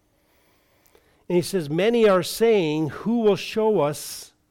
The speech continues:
any good?'" Who will show us any good? In other words, David,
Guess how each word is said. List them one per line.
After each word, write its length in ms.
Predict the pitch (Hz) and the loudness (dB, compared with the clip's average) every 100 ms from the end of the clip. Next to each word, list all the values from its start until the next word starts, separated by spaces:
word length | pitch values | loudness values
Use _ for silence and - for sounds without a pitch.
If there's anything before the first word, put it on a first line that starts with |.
| _ | _
any 240 | 160 160 147 | -4 -4 -4
good?'" 520 | 139 151 120 110 143 _ _ _ _ _ _ _ _ _ _ _ _ | -4 -4 -4 -8 -20 _ _ _ _ _ _ _ _ _ _ _ _
Who 140 | 202 220 | -6 -2
will 140 | 214 | -2
show 380 | - 220 220 202 | -2 -2 2 2
us 180 | 160 - | 0 -2
any 240 | 156 160 | -2 -2
good? 280 | 143 170 156 | 0 -2 0
In 120 | 156 | 0
other 200 | 196 226 | 0 2
words, 280 | 185 175 127 | 2 0 -2
David, 460 | 180 190 202 196 | 0 2 2 0